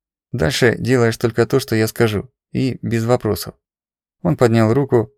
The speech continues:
проезжавший мимо частник послушно принял к обочине. Взявшись за ручку дверцы, Максимов срисовал перекрёсток. Приземистый корпус Тишинского рынка, уголок ресторана «Кабанчик», фалосообразный памятник дружбе народов.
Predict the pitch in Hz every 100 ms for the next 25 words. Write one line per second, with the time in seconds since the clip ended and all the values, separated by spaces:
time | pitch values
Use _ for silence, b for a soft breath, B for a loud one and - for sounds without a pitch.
0 | _ _ 117 131 147 131 131 127 123 123
1 | - 139 101 - - 120 151 - 117 120
2 | 113 113 113 110 98 - 127 - _ _
3 | _ _ _ _ _ _ _ _ 117 151
4 | 143 135 123 131 127 - 123 143 - 107
5 | 107 - 143 123 120 113 117 120 120 117
6 | 117 101 - - - _ _ _ _ 123
7 | 135 139 120 117 - 117 110 - 113 113
8 | - 107 104 131 123 113 110 _ _ -
9 | 120 139 123 117 - 113 110 101 110 113
10 | 123 123 - - _ _ _ 139 127 -
11 | 120 123 117 113 - 120 110 113 113 113
12 | 110 113 113 110 101 -